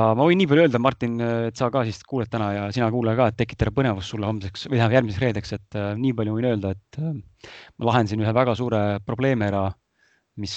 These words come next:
on mind saatnud, äh, kaheksateist aastat. Ähm, ja, ja, ja ma ei saa öelda, ma la-, tegelikult ma ei saa öelda, ma lahendasin, aga mulle tundub, et ma lahendasin, sest ma tunnen seda, et see kuidagi lahenes. Ja endal on kergem olla, aga ma olin, äh,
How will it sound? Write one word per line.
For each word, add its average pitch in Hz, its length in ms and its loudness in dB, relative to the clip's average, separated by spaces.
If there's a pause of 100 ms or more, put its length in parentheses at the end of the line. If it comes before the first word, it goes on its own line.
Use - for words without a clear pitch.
on 104 120 -2
mind 107 200 -4
saatnud, 107 520 -2
äh, 101 240 -2
kaheksateist 113 440 -2
aastat. - 360 -6 (280)
Ähm, 95 500 -6 (1000)
ja, 104 320 0 (800)
ja, 98 220 -2 (100)
ja 101 120 0 (360)
ma 113 280 0
ei 110 80 4
saa 131 120 6
öelda, 104 160 0
ma 107 120 0
la-, 117 80 0
tegelikult 113 220 2
ma 110 60 0
ei 131 40 0
saa 127 80 4
öelda, 101 120 -2
ma 107 80 0
lahendasin, 98 320 0
aga 95 120 -4
mulle 95 100 -6
tundub, 110 260 0
et 92 80 -6
ma 104 120 -4
lahendasin, 95 320 -2
sest 92 180 -8
ma 95 100 -4
tunnen 107 240 0
seda, 95 160 -2
et 92 120 -8
see 98 120 -6
kuidagi 104 280 0
lahenes. 104 340 2 (880)
Ja 101 320 -2
endal 104 220 0
on 98 40 -2
kergem 117 280 2
olla, 95 260 0 (300)
aga 104 220 -2 (760)
ma 117 140 2
olin, 117 320 2
äh, 110 240 2